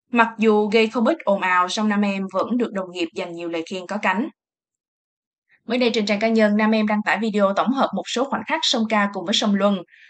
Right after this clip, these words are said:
Cô còn bày tỏ mong muốn được hát chung sân khấu với anh chàng. "Không biết chừng nào mới hát lại với anh Dừa, anh Dừa siêu dễ thương và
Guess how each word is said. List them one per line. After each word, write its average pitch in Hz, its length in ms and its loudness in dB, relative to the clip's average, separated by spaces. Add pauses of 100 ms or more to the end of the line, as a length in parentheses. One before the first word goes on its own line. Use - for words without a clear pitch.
(100)
Cô 262 100 6
còn 226 180 4
bày 196 160 2
tỏ 175 120 4
mong 226 220 4
muốn 233 180 2
được 220 100 0
hát 277 200 -6
chung 220 140 2
sân 202 200 -2
khấu 196 120 0
với 262 140 0
anh 240 160 2
chàng. 175 300 0 (320)
"Không 247 140 2
biết 330 160 6
chừng 208 200 4
nào 185 300 2
mới 208 160 2
hát 285 220 -4
lại 160 220 0
với 233 100 0
anh 233 160 2
Dừa, 180 300 2 (220)
anh 220 180 2
Dừa 190 280 2
siêu 226 260 0
dễ 170 140 2
thương 202 240 -2
và 175 100 -4